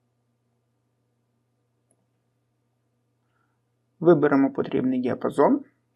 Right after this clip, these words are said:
а саме Б два, Б сім. Окей. Тепер знайдемо розмах.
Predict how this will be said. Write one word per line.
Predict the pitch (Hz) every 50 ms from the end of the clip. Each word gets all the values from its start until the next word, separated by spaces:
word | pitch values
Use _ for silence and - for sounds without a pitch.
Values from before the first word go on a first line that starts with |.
| - - _ _ _ _ _
а | 226 202
саме | - - - 190 185 180 180 180 180 180 - _ _ _
Б | 220 190 175 175
два, | 165 165 170 165 165
Б | 160 170 170
сім. | - - 175 170 165 - - _ _ _ _ _ _ _ _ _ _ _ _ _ _
Окей. | 254 233 247 - 123 117 - - - _ _ _ _ _ _ _ _ _ _ _ _ _ _ _ _ _ _ _ _ _ _ _ _ _ _ _ _ _ _ _ _ _ _ _ _ _ _ _ _ _ _ _ _ _ _ _ _ _ _ _ - - - _ _
Тепер | - - 240 233 208
знайдемо | 185 175 165 156 147 151 147 131 127 123 117
розмах. | 113 110 113 117 131 156 214 - - - -